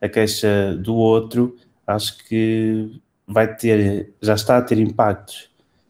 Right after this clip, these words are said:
na, na nossa vida social e acho que ainda vai ter impactos piores no funcionamento da democracia, porque é fácil, ah, co-, iniciar um estado de emergência. Acho que quando deixamos de estar em estado de emergência, é um es-,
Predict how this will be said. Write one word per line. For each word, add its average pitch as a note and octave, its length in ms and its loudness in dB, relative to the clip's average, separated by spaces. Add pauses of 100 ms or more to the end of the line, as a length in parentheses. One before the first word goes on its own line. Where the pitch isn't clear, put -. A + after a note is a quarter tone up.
(200)
na, F#2+ 380 -2
na G2+ 100 0
nossa G#2 320 0
vida G2+ 480 2
social G#2 920 0 (440)
e G#2+ 60 0
acho G#2+ 200 0
que A#2+ 60 0
ainda A2 120 0
vai A2+ 120 2
ter A#2 520 -2 (180)
impactos A2 460 -2
piores A#2 480 0
no A#2+ 140 2
funcionamento A2+ 560 0
da A2 80 -4
democracia, A2+ 880 -2 (400)
porque A2 300 0
é G#2+ 60 2
fácil, G2+ 840 -2 (500)
ah, G2+ 440 -2 (640)
co-, - 160 -10 (120)
iniciar C3+ 500 6
um A2 60 4
estado G#2+ 340 -2
de A2+ 80 -2
emergência. A#2 840 -2
Acho B2 420 0
que B2 380 0 (580)
quando C3+ 300 2
deixamos A2+ 400 -4
de - 60 -14
estar A2+ 160 -4
em A2+ 60 0
estado A2 300 -4
de A2+ 80 -2
emergência, A#2 600 -2
é - 20 0
um B2+ 80 2
es-, - 200 -6